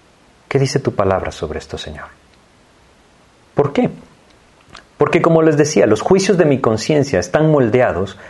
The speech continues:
por las cosas que yo he escuchado, incluso las que he vivido a lo largo de mi vida, valga la redundancia, pero no necesariamente vienen directamente de la palabra del Señor.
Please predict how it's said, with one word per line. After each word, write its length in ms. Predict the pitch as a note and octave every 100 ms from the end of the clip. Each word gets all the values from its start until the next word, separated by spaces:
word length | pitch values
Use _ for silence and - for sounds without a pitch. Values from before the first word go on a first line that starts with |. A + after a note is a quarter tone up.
| - -
por 120 | C#3+
las 160 | D3 -
cosas 320 | - F3 D#3+
que 100 | C3+
yo 60 |
he 40 | C#3
escuchado, 480 | C#3 B2+ - D3 G#2
incluso 380 | G2 D3+ D3
las 180 | D#3+ C3
que 120 | -
he 20 | E3+
vivido 320 | C#3+ D#3+ A3
a 40 |
lo 120 | C3+
largo 320 | A2 A2 G#2 G2+
de 80 |
mi 160 | F#2+ F#2
vida, 440 | E2+ E2+ G#2 A#3+ - - -
valga 220 | - D#2+ G2+
la 100 | G2
redundancia, 680 | D#2 D#2 D2+ D2 - E3 G3+ - _ _ _ _ _ _ _ _ _
pero 200 | B2+ B2+
no 100 | E3+
necesariamente 800 | G3 G3 E3 F3+ D#3 D3 C#3+ D3
vienen 420 | C3 C3+ B2 G#2 G2 - _ _ _
directamente 600 | F2+ G#2+ - D#3+ C#3+ C#3+
de 40 |
la 140 | A2 F#2
palabra 300 | F2+ E2+ D#2+
del 80 | D2+
Señor. 300 | - D2+